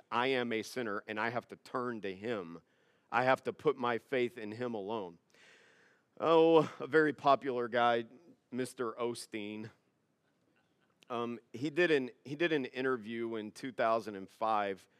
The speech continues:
with Larry King, who is also a great bastion of the gospel. And in his interview, Mister Osteen said that he's not sure what happens to people who reject Christ. You're pastoring a church of, like,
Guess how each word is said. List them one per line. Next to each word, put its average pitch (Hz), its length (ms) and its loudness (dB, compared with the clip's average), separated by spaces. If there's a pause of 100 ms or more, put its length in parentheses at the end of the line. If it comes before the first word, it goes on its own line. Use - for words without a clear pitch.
(460)
with 123 240 -2
Larry 117 480 -2
King, 104 480 -6
who 117 120 -8
is 110 120 -6
also 120 380 -4
a 104 60 -6
great 107 380 -6
bastion 107 480 -2
of 92 140 -10
the 98 60 -10
gospel. 98 640 -4 (500)
And 117 520 -4 (1040)
in 135 140 0
his 127 260 -2
interview, 123 680 2 (100)
Mister 139 440 0
Osteen 127 600 -2
said 123 280 -2
that 120 100 0
he's 175 220 -6
not 170 240 2
sure 147 260 -4
what 139 220 4
happens 120 480 0
to 120 100 -6
people 113 360 -10
who 113 140 -10
reject 107 540 -6
Christ. 87 540 -8 (1800)
You're 151 80 -4
pastoring 208 500 4
a 127 60 -2
church 156 320 0
of, 120 80 -4
like, 104 220 0